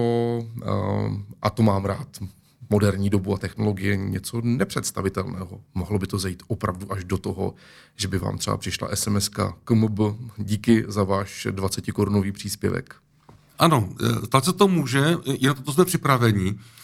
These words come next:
Speaker 2: na tu virtuální Tříkrálovou sbírku. Eh, všechno je možné, všechno s-,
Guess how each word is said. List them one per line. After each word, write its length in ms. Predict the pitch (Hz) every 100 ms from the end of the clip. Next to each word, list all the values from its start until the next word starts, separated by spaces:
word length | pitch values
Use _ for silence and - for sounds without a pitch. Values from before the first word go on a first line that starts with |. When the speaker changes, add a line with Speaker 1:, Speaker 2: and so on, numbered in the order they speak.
| - _
Speaker 2:
na 160 | - 113
tu 120 | 117
virtuální 520 | 123 117 131 123 120
Tříkrálovou 680 | 113 117 123 123 123 131 135
sbírku. 760 | 120 113 110 110 - 110 110 - - - - -
Eh, 40 | 107 117 113 110 104 -
všechno 300 | - 123 160
je 200 | 165 147 104 - -
možné, 720 | 120 123 135 127 143 143 143
všechno 400 | 120 147 147 139
s-, 240 | 110 -